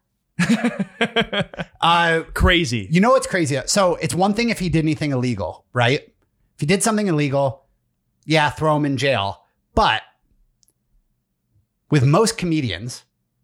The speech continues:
Speaker 2: Chris D'Elia included, they're shitty people.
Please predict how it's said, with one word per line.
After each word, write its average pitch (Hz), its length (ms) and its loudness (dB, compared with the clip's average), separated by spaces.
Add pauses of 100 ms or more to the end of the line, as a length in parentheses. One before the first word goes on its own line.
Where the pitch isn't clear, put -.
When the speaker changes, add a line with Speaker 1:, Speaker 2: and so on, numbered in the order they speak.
(180)
Speaker 2:
Chris 151 260 0
D'Elia 180 300 0
included, 147 580 -2 (680)
they're 185 120 2
shitty 135 500 -2
people. 196 440 -2